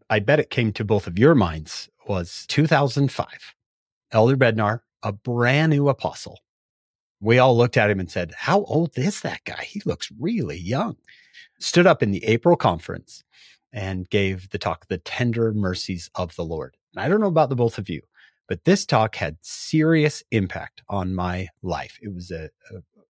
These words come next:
a paradigm-changing talk where I had always known that the Lord gave these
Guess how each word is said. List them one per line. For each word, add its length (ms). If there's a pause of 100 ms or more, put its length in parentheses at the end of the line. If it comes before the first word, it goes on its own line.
(140)
a 60
paradigm-changing 1400 (540)
talk 260 (300)
where 480 (400)
I 100
had 100
always 320
known 540 (180)
that 180
the 80
Lord 360
gave 340
these 420